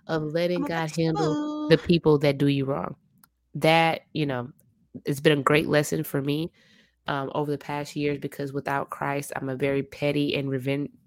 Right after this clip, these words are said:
Speaker 1: revengeful person. Um, so knowing that God got you, it really is true. I have seen it in my own life. Hmm. Do not, do not come for me,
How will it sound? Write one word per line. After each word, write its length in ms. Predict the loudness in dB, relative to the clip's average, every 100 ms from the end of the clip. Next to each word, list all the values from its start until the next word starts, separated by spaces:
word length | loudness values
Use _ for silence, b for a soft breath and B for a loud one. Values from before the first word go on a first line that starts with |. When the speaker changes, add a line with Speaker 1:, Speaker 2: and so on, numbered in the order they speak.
| -8
Speaker 1:
revengeful 460 | 0 0 0 -4
person. 420 | -2 -2 -2 -6 -8 B B B B B _
Um, 320 | 2 4 2 0
so 160 | 0
knowing 540 | 2 6 6 6 4 0
that 160 | -2
God 420 | -2 0 0 0 -4 _
got 360 | -2 -2 -2 -2
you, 240 | -2 -2 -8 _
it 140 | 4 6
really 300 | 8 8 8
is 120 | 2
true. 280 | 0 -2 0
I 120 | 0
have 120 | 0 0
seen 340 | -2 0 0
it 60 | -2
in 100 | -2
my 100 | 0
own 160 | 2 4
life. 420 | 6 4 0 -16 _ _ _ -4
Hmm. 200 | -2 -2 -8 _ _ _ _
Do 220 | -10 -6 -4
not, 420 | -4 -4 -8 -16 _ _ _ _ _ 2
do 160 | 4 6
not 240 | 6 6
come 200 | 4 4
for 120 | 0 -6
me, 300 | -6 -8